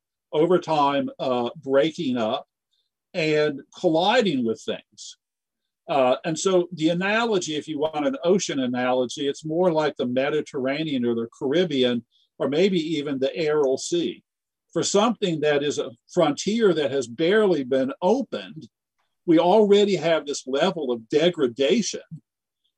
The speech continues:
that it, it greatly exceeds what we have, uh, with the ocean. So there's been this basic misperception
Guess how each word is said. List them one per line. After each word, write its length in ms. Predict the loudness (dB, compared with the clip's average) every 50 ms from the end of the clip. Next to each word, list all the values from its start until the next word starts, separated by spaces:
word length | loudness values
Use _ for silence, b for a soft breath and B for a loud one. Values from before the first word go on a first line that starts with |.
| _ 0
that 320 | 2 4 4 2 0 -2 0
it, 300 | 0 0 0 0 -2 -4 _
it 160 | -6 -6 -4 2
greatly 440 | 4 4 4 4 4 2 2 2
exceeds 600 | 2 -2 -4 -4 -2 0 0 0 0 -2 -2 0
what 180 | 0 0 0 0
we 80 | -4 -6
have, 480 | -2 -2 -2 0 0 0 0 0 -2 -4 _ _ _ _ _ _ _
uh, 380 | 0 2 2 2 2 0 -4 -6 -4
with 220 | -2 -4 -4 -2 -4
the 160 | -2 -2 0
ocean. 320 | 0 0 -2 -4 -8 -18 _ _ _ _ _ _ _ _ _
So 100 | -2 0
there's 200 | 2 2 0 2
been 180 | 0 0 2 2
this 160 | 2 0 0
basic 400 | _ 2 4 4 2 2 -6 -8 -8
misperception 1040 | -8 -8 -8 -8 -4 _ -6 -6 -4 -4 -2 -2 -2 -2 -4 -8 -10 -8 -8 -8 -10